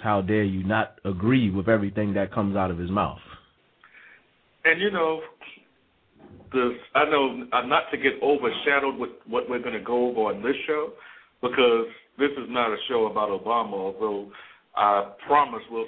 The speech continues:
Speaker 2: save some space for him towards the end. But really, what we wanna go over today is the whole concept of the lesser of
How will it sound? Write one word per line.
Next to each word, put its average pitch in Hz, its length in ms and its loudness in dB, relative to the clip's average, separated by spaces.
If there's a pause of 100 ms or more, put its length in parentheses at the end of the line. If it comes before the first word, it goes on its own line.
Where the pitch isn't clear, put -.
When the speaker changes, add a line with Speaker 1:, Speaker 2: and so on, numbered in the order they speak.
Speaker 2:
save 117 300 -4
some 107 140 -12 (120)
space 117 240 -6 (120)
for 101 120 -6
him 110 340 -10
towards 104 340 -6 (120)
the 95 200 -8
end. 117 220 -6 (680)
But 117 160 2
really, 127 560 0 (280)
what 123 320 -4
we 131 120 -2
wanna 123 200 -2
go 123 240 4
over 113 160 2
today 107 640 -4 (680)
is 117 300 4 (300)
the 113 120 2 (180)
whole 135 400 2
concept 135 680 -4 (520)
of 123 380 4 (600)
the 113 60 -2
lesser 120 460 2
of 113 120 2